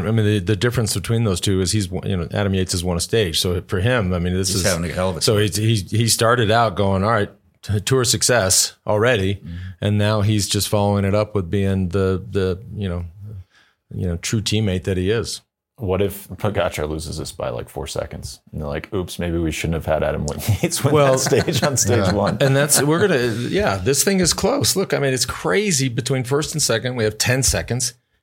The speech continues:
Speaker 1: You gotta go down to five twenty-one, five forty, six thirty-eight, nine sixty. By the way, Sepp Kuss is in sixth place at nine sixteen back. That just shows you how good these
Speaker 3: Yeah.
Speaker 1: two guys are.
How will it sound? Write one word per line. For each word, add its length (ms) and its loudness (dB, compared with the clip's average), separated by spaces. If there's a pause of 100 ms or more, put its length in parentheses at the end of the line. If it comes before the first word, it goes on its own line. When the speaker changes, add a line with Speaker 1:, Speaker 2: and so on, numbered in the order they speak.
Speaker 1:
You 80 -10
gotta 200 2
go 120 0
down 200 0
to 80 0
five 400 0
twenty-one, 500 0
five 320 0
forty, 300 0
six 260 0
thirty-eight, 440 0
nine 300 2
sixty. 340 0 (460)
By 100 2
the 80 4
way, 60 2
Sepp 280 2
Kuss 280 2
is 220 2
in 160 0
sixth 320 4
place 180 2
at 120 0
nine 380 2
sixteen 580 2
back. 320 0
That 160 2
just 180 0
shows 320 2
you 100 2
how 140 4
good 340 -2
these 180 0
Speaker 3:
Yeah. 60 -2
Speaker 1:
two 160 2
guys 280 2
are. 260 2